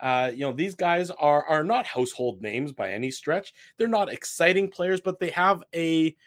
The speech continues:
they bring something to the table. They bring something to the table that they, and frankly, on, on both the Devils'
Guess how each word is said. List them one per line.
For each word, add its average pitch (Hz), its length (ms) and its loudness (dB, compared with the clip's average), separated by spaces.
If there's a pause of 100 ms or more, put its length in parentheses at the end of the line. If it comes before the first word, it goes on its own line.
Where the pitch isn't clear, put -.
(300)
they 160 120 4
bring 170 300 2
something 165 420 -4
to - 120 -16
the 147 120 -2
table. 135 460 -8 (320)
They 127 80 0
bring 160 300 2
something 160 420 -4
to 156 100 -8
the 135 100 -6
table 143 340 -2
that 104 200 -8
they, 214 240 2 (340)
and 170 180 0
frankly, 185 500 2 (300)
on, 160 260 4
on 160 220 4
both 170 220 2
the 151 80 -8
Devils' 165 560 4